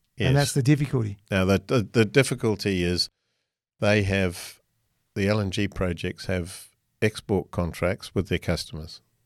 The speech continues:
Speaker 2: Um, so they, they're committed.
Speaker 1: Yes.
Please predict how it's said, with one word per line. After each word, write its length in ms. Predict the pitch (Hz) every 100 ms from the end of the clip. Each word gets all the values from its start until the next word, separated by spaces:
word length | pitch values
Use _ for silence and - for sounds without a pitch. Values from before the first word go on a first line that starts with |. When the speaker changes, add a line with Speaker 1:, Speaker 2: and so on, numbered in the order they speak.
| _ _
Speaker 2:
Um, 240 | - 80 80
so 180 | - 87
they, 220 | 95 92
they're 160 | 101 104
committed. 520 | - 95 90 82 - _
Speaker 1:
Yes. 380 | 123 107 107 -